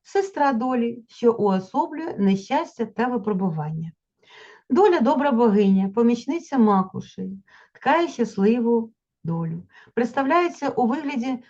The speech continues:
милого юнака ти-, чи чарівної дівчини з кучерями золотими та веселою усмішкою. На місці встояти не може, ходить світом, перешкод не знає. Болото, річка, ліс, гори, доля вмить подолає.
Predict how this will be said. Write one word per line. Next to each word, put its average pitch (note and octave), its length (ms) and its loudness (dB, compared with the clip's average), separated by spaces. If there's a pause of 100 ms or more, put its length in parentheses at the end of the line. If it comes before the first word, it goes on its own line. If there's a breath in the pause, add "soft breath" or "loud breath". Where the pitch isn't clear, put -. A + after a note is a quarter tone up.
(160 loud breath)
милого C#4+ 340 -2
юнака C4+ 460 -2
ти-, C#4 380 -6
чи - 160 -10
чарівної C#4 540 0
дівчини G3 760 0 (160 loud breath)
з - 100 -20
кучерями B3 600 0
золотими B3+ 560 -4
та F#3+ 140 -4
веселою B3 720 -4 (100)
усмішкою. E3 800 -6 (1500 soft breath)
На B3 120 6
місці D4+ 420 0
встояти C#4 500 -2
не B3 160 4
може, F3+ 420 4 (100)
ходить C4+ 360 0
світом, C4+ 640 -2
перешкод A#3 600 -2
не A3 140 2
знає. E3+ 560 -4 (360 soft breath)
Болото, B3+ 600 2
річка, G3 560 -2
ліс, G#3+ 320 0
гори, G#3+ 380 4
доля A#3+ 360 -2
вмить A3+ 360 -4
подолає. F3 680 -4